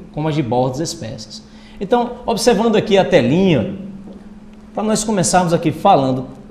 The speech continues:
sim, o que é uma lente? Uma lente é um sistema óptico constituído por três meios homogêneos e transparentes. Eu coloquei aqui, olha, na telinha,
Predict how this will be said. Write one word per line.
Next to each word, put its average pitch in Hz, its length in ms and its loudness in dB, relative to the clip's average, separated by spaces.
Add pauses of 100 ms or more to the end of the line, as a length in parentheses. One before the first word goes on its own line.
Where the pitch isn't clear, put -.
(160)
sim, 214 240 -2
o 190 60 -2
que 240 120 4
é 240 60 6
uma 226 200 2
lente? 127 460 -2
Uma 190 140 2
lente 202 280 0
é 190 60 -2
um 196 80 -2
sistema 190 560 0
óptico 156 480 6 (540)
constituído 180 480 0
por 185 220 6
três 226 280 6
meios 147 320 4
homogêneos 175 500 2
e 190 40 0
transparentes. 170 680 0 (400)
Eu 170 100 0
coloquei 175 380 4
aqui, 196 240 0
olha, 139 240 2 (220)
na 135 180 0
telinha, 185 460 2